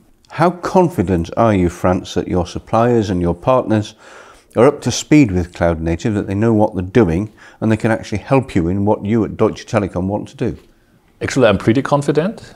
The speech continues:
Speaker 2: As said before, when we looked on what they're doing at five G Core, we saw that all of them are really now going in that, to that direction. A little bit different stages of development, of course, but I, I think we, we have a broad understanding across the industry that that is the way to go.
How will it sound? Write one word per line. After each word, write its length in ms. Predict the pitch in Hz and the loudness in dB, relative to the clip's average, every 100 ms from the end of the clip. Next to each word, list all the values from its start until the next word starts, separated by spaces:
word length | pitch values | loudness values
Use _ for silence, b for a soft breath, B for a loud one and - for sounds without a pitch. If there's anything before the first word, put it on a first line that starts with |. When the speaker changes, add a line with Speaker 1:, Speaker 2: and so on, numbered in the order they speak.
| - | -8
Speaker 2:
As 120 | 107 | -2
said 220 | 117 107 | 0 0
before, 420 | 107 - 104 123 135 | -4 -2 0 2 2
when 180 | 110 | 2
we 80 | 110 | 2
looked 340 | 107 123 - - | 0 -2 -6 -6
on 280 | 107 104 | -4 0
what 180 | 98 107 | 0 2
they're 120 | 104 | 2
doing 360 | - 107 107 107 | 2 0 -2 -2
at 160 | 104 - | -8 -2
five 280 | 104 95 | 0 0
G 120 | - 98 | -4 -10
Core, 260 | - 107 | 0 0
we 100 | 120 | 0
saw 280 | 101 101 101 | -2 0 2
that 180 | 95 - | 0 0
all 240 | 107 113 | 2 4
of 160 | 131 - | 2 0
them 320 | 123 127 139 - | 0 0 -6 0
are 200 | 101 98 | 2 4
really 280 | 110 117 | 2 2
now 160 | 110 101 | 2 0
going 320 | 101 101 107 | 0 0 0
in 120 | 104 98 | 0 -2
that, 140 | 92 | -4
to 60 | - | -2
that 180 | 90 87 | -4 -2
direction. 600 | 87 - - 160 185 B B B B B - | -4 -4 -4 -4 -4 B B B B B -2
A 60 | 117 | 2
little 220 | 123 123 | 4 4
bit 200 | 123 110 | 2 2
different 360 | 127 - 127 - | 0 2 0 2
stages 420 | - 110 113 107 | 2 2 2 0
of 160 | 95 | 0
development, 520 | 107 98 123 143 151 147 | 2 4 4 2 0 0
of 180 | - | -2
course, 360 | - 143 147 147 | -2 0 2 0
but 400 | - 101 - - | -2 -2 -4 -6
I, 320 | 101 98 - | 0 2 2
I 20 | 98 | -2
think 360 | - 131 135 | 0 0 0
we, 200 | 120 110 | 2 2
we 160 | 98 104 | 2 2
have 200 | 107 104 | 2 0
a 40 | 104 | 0
broad 320 | 98 107 120 | 4 4 4
understanding 640 | 110 104 - 104 107 107 | 2 0 0 0 0 -2
across 320 | 92 107 98 | -2 -2 -2
the 120 | - | -2
industry 460 | 104 113 117 - 120 | -2 -2 -4 -2 0
that 200 | 110 92 | 0 0
that 180 | 98 101 | -4 -4
is 120 | 95 | -4
the 120 | - | -2
way 140 | 92 85 | 0 0
to 120 | 90 | 0
go. 320 | 85 95 - | 0 0 0